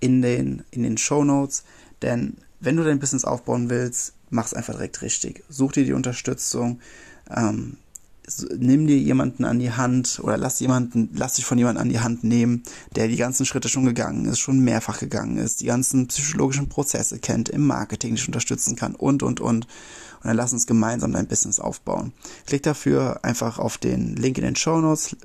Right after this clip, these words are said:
buch dir die nächsten Tage ein Gespräch, da wo noch ein Slot frei ist, sind nicht mehr so viele frei. Ähm, ich habe auch noch ein paar Gespräche in den nächsten Tagen, deswegen wird sich schauen, wie viele Slots oder wie viele Plätze von den fünf da noch frei sind.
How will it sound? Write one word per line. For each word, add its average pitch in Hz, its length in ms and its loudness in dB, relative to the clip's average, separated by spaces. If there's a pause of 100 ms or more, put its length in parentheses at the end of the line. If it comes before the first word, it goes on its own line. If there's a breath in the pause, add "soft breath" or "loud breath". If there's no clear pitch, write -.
(100)
buch 143 160 2
dir 131 160 4
die 120 60 4
nächsten 135 280 0
Tage 117 300 -2
ein 117 100 2
Gespräch, 139 540 0
da 117 180 -2
wo 131 120 4
noch 113 160 2
ein 113 60 0
Slot - 280 -4
frei 135 300 -4
ist, 151 240 2
sind - 100 -2
nicht 131 160 0
mehr 120 120 2
so 117 120 -4
viele 113 240 0
frei. 143 420 -2 (680 loud breath)
Ähm, 120 340 0
ich - 140 -2
habe 123 80 0
auch 135 80 2
noch 131 160 -2
ein 123 60 -4
paar 123 180 0
Gespräche 123 420 0
in 113 60 2
den 120 60 4
nächsten 117 220 -2
Tagen, 117 300 -4
deswegen 110 460 0 (460 loud breath)
wird 127 160 -2
sich - 100 -2
schauen, 123 300 -2
wie 113 100 2
viele 117 640 2
Slots - 500 0
oder - 140 -4
wie 110 60 -2
viele 117 180 -2
Plätze 117 320 -2
von - 140 -2
den 113 80 0
fünf 117 240 -2
da 120 100 0
noch 107 140 -2
frei - 340 -4
sind. 143 400 2